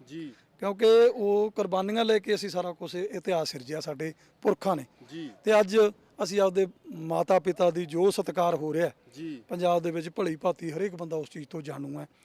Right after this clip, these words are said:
Speaker 1: ਜੀ।
Speaker 2: ਪਰ ਜਿਹੜਾ ਪੱਚੀ ਲੱਖ ਰੁਪਏ ਦੀ ਖਾਤਰ ਆਪਣੇ ਪਿਤਾ ਦਾ ਕਤਲ ਕਰ ਦੇਣਾ,
Speaker 1: ਜੀ।
Speaker 2: ਉਸ ਪਿਤਾ ਦਾ ਕਤਲ ਕਰ ਦੇਣਾ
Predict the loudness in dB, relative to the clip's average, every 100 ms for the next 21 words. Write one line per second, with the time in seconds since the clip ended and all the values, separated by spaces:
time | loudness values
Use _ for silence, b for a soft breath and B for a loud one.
0 | -18 -16 -16 -18 B 2 2 4 6 6
1 | 6 -4 -4 0 0 -2 -6 -2 -2 -2
2 | -6 -4 -8 -6 -8 -8 -2 -2 -2 -6
3 | -8 -8 -8 -8 -12 -14 _ _ -10 -2
4 | 2 2 2 0 2 2 0 -2 -4 -6
5 | -6 -2 -2